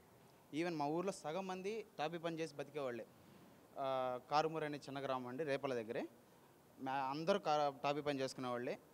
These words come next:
ఈరోజు ప్రతి ఒక్కడు టాపీ పని లేక మురికి కాలువలు అమ్మటి, ఆ, మందు కొడతాకి వెళ్తున్నారు. ఆ కర్మ ఎందుకు మాకు? టాపీ పని చేసి ఇప్పుడు ఎవరి దగ్గర అడుక్కు తింటలేదు, ఏమన్నా కష్టపడి చేసుకుంటున్నారు. అలాంటి టైంలో ఈ జగన్ గారు వచ్చేసి ఇలా చేసి మా పొట్ట కొట్టినట్టే కదా.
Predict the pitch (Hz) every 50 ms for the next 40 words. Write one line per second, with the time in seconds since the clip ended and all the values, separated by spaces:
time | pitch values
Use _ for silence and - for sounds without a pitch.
0 | - - - - - 139 147 156 170 170 170 - 151 147 147 160 165 160 165 165
1 | 160 156 156 156 - - 147 151 160 160 160 156 156 147 143 139 139 135 139 135
2 | 131 131 - - 131 131 139 156 151 165 160 156 151 147 143 135 131 123 117 127
3 | 127 131 104 - 69 85 110 123 127 123 120 117 113 113 110 107 - - 131 147
4 | 160 156 147 156 143 143 139 135 120 117 120 120 113 104 101 - - - - -
5 | - - - - 139 151 - 160 160 175 196 185 175 175 160 147 123 110 - -
6 | - - - - - - - - - - - 131 139 147 160 165 170 165 160 -
7 | 165 - 143 131 127 147 160 165 165 165 151 143 147 - 165 160 156 151 151 160
8 | 160 160 156 156 156 156 - 139 - - 156 170 160 147 156 151 - - 147 139
9 | 135 113 107 - - - - - - - - - - - - - - - - 147
10 | 160 165 175 180 185 165 165 175 175 190 202 202 196 185 180 170 123 147 147 156
11 | 175 180 175 170 165 165 165 160 151 175 165 147 151 - 151 151 156 147 151 143
12 | 143 143 143 - - - - - - - - - - 143 147 151 147 143 139 135
13 | 135 131 127 123 123 - - - - 160 151 185 180 180 160 170 165 160 156 156
14 | 147 151